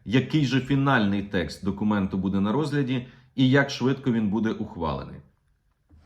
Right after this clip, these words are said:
В той же час, після диверсії, ну, ми розуміємо, хто міг вчинити цю диверсію, вочевидь, за завданням Росії на території Польщі,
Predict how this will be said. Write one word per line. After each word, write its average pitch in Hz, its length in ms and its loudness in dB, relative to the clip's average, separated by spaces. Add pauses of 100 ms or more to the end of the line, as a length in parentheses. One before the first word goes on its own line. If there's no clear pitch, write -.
(220)
В - 40 -20
той 160 160 2
же 151 140 -2
час, 143 320 0
після 123 560 0 (420)
диверсії, 95 800 4
ну, 113 120 -2
ми 107 120 0
розуміємо, 104 560 0
хто 104 160 -4
міг 95 160 0
вчинити 98 440 -4
цю - 140 -6
диверсію, 117 640 -2
вочевидь, 101 440 -2
за 98 100 -4
завданням 98 540 -2
Росії 127 400 -2
на 110 120 -2
території 101 560 -2
Польщі, 139 580 -2